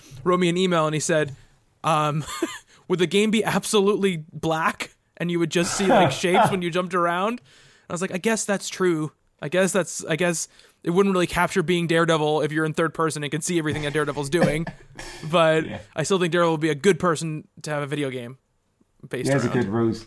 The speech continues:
Speaker 2: rogues gallery.
Speaker 1: Yeah,
Speaker 2: That's
Speaker 1: for
Speaker 2: tough.
Speaker 1: sure.
Speaker 2: I mean, uh, there, there's different sides of Marvel that I think would be really, really cool. Like, there is, like,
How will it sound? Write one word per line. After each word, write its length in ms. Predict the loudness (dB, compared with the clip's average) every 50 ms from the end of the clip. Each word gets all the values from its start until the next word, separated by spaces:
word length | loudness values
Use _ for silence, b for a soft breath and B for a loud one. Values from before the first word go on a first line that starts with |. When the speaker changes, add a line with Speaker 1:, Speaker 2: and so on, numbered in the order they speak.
| -8
Speaker 2:
rogues 240 | -4 -2 -2 -2 -2 -2
gallery. 440 | -4 -2 -2 -2 -2 -4 -4 -6 -10 -16 -20 _ _ -4
Speaker 1:
Yeah, 240 | 0 0 2 2
Speaker 2:
That's 120 | 0 0 -2
Speaker 1:
for 60 | 0
Speaker 2:
tough. 360 | 2 2 4 2 2 -2 -6 -16
Speaker 1:
sure. 100 | -12 -8
Speaker 2:
I 80 | -6 -4
mean, 260 | -2 0 0 -2 -2
uh, 420 | -4 -4 -4 -2 -2 -4 -6 -8 -10 -16 -20 -20 _ _ _ _ _ _ -2
there, 180 | 0 0 0
there's 260 | 2 2 2 2 2
different 260 | 0 -2 -2 -2 -2 0
sides 280 | 2 4 4 4 2 2
of 80 | 0 2
Marvel 360 | 2 4 4 4 2 0 0
that 120 | 0 0
I 80 | 0 0
think 180 | -2 -2 -4
would 100 | -4 -4 -2
be 100 | -2 -2
really, 240 | 0 -2 -2 -4 -4
really 200 | -4 -4 -6 -8
cool. 400 | -6 -4 -2 -2 0 0 0 -2
Like, 200 | -2 -2 -2 -4
there 180 | -2 -2 0
is, 240 | 0 0 -2 -2 0
like, 400 | 0 2 2 2 0 -2 -8 -16